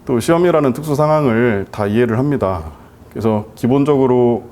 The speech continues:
아, 목차 구성은 좋아-, 주-, 중요하지만 그 문제 유형에 따라 그 유연하게 작성할 필요도 있습니다. 그러니까 경우에 따라서는 그 서술,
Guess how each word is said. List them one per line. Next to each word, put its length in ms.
아, 100
목차 300
구성은 340
좋아-, 320
주-, 140
중요하지만 920
그 80
문제 320
유형에 340
따라 440
그 100
유연하게 460
작성할 400
필요도 260
있습니다. 480
그러니까 440
경우에 300
따라서는 800
그 80
서술, 640